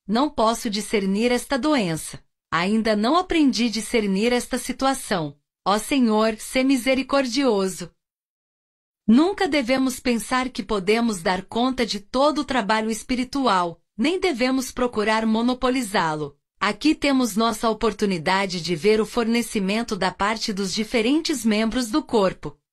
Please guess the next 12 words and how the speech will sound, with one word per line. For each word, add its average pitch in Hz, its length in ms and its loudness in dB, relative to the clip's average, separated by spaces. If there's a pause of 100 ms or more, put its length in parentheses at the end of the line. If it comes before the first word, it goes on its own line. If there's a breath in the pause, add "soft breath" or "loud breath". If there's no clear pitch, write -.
(140)
Se - 160 -2
você 247 300 0
achar 247 460 -2
que 240 160 -6
certo 254 480 -4
irmão 196 440 0
ou 190 240 0
irmã 185 400 -2
pode 190 340 -2
tratar 185 460 -2
do 180 140 -6
problema, 175 720 -2